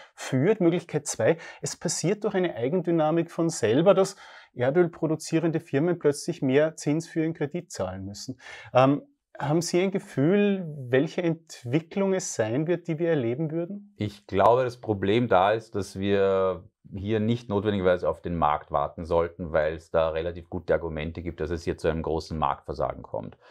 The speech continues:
Speaker 2: Dahingehend, dass Unternehmen typischerweise nur die Kosten einpreisen, die tatsächlich bei ihnen hängen bleiben. Das heißt, wenn ich jetzt eben ein, ein Unternehmen bin, das sehr stark auf fossilen Brennstoffen angewiesen ist,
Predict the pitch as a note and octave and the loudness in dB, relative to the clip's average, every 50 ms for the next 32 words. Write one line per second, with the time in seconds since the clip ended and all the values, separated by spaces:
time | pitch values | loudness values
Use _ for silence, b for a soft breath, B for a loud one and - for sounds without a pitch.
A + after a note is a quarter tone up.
0 | b b b b b b b _ - D#2+ D#2 D#2+ E2+ G2 G#2+ G2+ G2 F#2+ F#2 F#2 | b b b b b b b _ 0 2 2 2 2 0 -2 -4 -4 -4 -4 -4
1 | F#2 F2+ F2 F2 E2 E2 D#2+ - - b b b b b b b G#2+ G#2 F#2 - | -6 -6 -6 -4 -4 -4 -6 -8 -16 b b b b b b b -4 -4 0 0
2 | G#2 F2+ F2+ F#2 G2 A2+ A#2 A#2+ A#2 A#2 A#2 B2 A#2+ A#2 G#2+ - - _ - - | 0 2 2 2 2 0 0 -2 -4 -6 -6 -6 -6 -8 -8 -12 -14 _ -20 -20
3 | - - - B2 B2 - A2+ - A2+ F#2+ D#2 D#2 D#2+ E2+ F#2 F#2+ F#2+ G2 F#2+ F#2+ | -6 -2 -2 -2 -2 -2 -4 -2 0 2 2 2 2 0 -2 -2 0 4 6 6
4 | F#2+ F#2+ F#2+ F#2+ G2 - - F#2 F#2+ G2 G#2 G2+ G#2+ A2+ A2 G#2+ G#2+ G#2 G2 G2+ | 8 8 8 6 6 4 2 -2 -4 -2 0 2 4 4 6 6 4 2 0 -4
5 | G2+ A2+ A#2+ A#2 - - - G2 G#2+ - - - - G#2 - - - D#2 F2+ F#2+ | -4 -4 -4 -4 0 4 4 4 4 4 0 -8 -6 -4 -4 -4 -2 -2 -4 -4
6 | - - F#2 F#2 F#2+ F#2+ G2+ G2 - G2+ G2 F2 F#2+ - F#2+ F2 - - D2+ D#2 | -2 2 2 4 4 4 2 -2 -4 -6 -6 -4 -4 -4 -4 -4 -2 -2 -2 -2
7 | - - F#2 E2 - - - E2 D#2 D#2 E2+ F2+ F#2+ A2 A#2+ B2+ A#2+ A2+ G#2 G#2 | -2 -4 -6 -6 -6 -4 -4 -4 -4 -2 -2 -2 0 0 0 0 2 4 6 6
8 | G#2+ A2 G#2+ G2+ F2 D#2 F#2 F2 - - E2+ E2+ F2 F2+ F2+ E2 - F2 D#2+ D#2+ | 6 4 2 -2 -6 -4 -4 -4 -2 0 0 0 0 0 -4 -6 -4 -4 -4 -4
9 | - - D#2 D#2 D#2 D#2 D#2 D#2 D#2 D2+ C2 A#1+ C#2+ D2 D2+ C#2+ C2+ C#2+ C2 C2+ | -4 -4 -4 -4 -2 -4 -4 -4 -4 -4 -4 -4 -4 -4 -4 -6 -8 -8 -6 -8
10 | D2+ D2+ - D#2+ D#2 F2+ F#2+ G2+ F#2+ F2 F#2 F2 F2 D#2 D2+ C#2+ - - D2+ D2+ | -8 -8 -6 -4 -4 -2 -2 -2 -2 0 -2 -2 -2 -2 -4 -4 -2 0 0 0
11 | - - - D2 C2+ C2+ - - - D2 - - C#2 - - G2 A2 A#2 A2+ F#2+ | 0 0 -2 0 0 0 -2 -4 -6 -8 -8 -8 -12 -12 -8 -4 -2 -2 -2 2
12 | - F2 F2+ F2+ - - F2+ E2+ - - - B1 D2 F2 F2+ F#2 F2 F#2 F2+ F2 | 2 2 2 0 -2 -2 -2 -2 0 0 0 -2 -2 -2 -4 -4 -4 -4 -2 -2
13 | F#2+ F#2 E2+ | -2 -4 -6